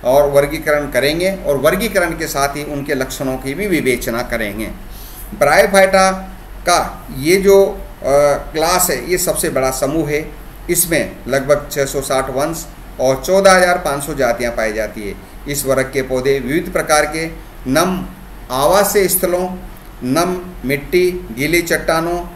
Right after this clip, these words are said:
वृक्षों के तनों आदि पर पाए जाते हैं। युग्मकोद्भिद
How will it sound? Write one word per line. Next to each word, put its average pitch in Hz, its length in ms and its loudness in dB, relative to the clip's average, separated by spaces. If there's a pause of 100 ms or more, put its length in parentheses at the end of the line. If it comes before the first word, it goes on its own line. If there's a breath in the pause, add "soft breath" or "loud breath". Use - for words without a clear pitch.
(260)
वृक्षों 180 520 -2
के 190 160 -2
तनों 151 600 -4
आदि 151 220 0
पर 160 140 -4
पाए 117 260 -2
जाते 110 240 -2
हैं। 104 240 -10 (1400 loud breath)
युग्मकोद्भिद 156 640 0